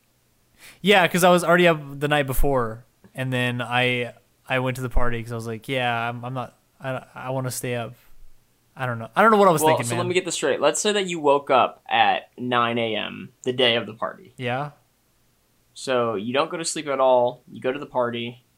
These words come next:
Speaker 2: and then it's nine A M the next day. That's twenty-four hours. Wh-, why didn't you sleep the next day either?
Speaker 1: I don't know.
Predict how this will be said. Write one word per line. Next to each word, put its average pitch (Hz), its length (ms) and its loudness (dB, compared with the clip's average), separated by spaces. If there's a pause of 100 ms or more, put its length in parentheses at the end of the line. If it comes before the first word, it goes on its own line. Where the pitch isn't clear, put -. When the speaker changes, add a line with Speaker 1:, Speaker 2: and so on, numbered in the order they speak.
Speaker 2:
and 123 100 -8
then 120 80 -6
it's - 160 -12
nine 123 180 -2
A 117 120 -4
M 113 120 -8
the 110 60 -10
next 117 280 -10
day. 104 340 -10 (160)
That's 127 220 -10
twenty-four 156 540 -6
hours. 67 340 -10
Wh-, 135 200 -8
why 127 140 4
didn't 143 180 -2
you 139 60 -10
sleep - 240 -12
the 117 60 -8
next 123 240 -6
day 120 80 -10
either? 117 360 -8 (800)
Speaker 1:
I 139 60 -4
don't 135 120 0
know. 135 400 -4